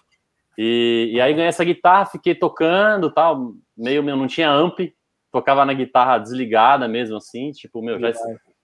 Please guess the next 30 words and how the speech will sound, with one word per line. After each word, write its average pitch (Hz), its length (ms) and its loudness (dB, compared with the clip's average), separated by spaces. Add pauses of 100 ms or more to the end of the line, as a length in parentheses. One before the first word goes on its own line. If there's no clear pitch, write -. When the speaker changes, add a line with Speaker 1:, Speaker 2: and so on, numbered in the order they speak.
(120)
Speaker 1:
desenhava 135 400 2
uns 131 160 0
pôsteres, 123 560 2
assim, 117 220 -2
já 131 100 0
comecei 127 320 -2
a 117 40 0
ter 127 120 -2
contato 123 400 -2
com, 120 200 -6
com 123 140 -8
música 120 340 -6
em 131 100 -4
casa, 127 520 2
porque - 180 -8
é 131 80 2
isso, 117 180 -4
minha 107 140 -6
mãe 113 180 -6
também 110 240 -8
sempre - 260 -12
teve 117 180 -8
uns 101 120 -10
vinis 101 300 -8
em 101 80 -12
casa, 101 640 0
tal, 117 260 -4 (800)
então 107 200 -8
já 113 100 0
tinha 117 360 -6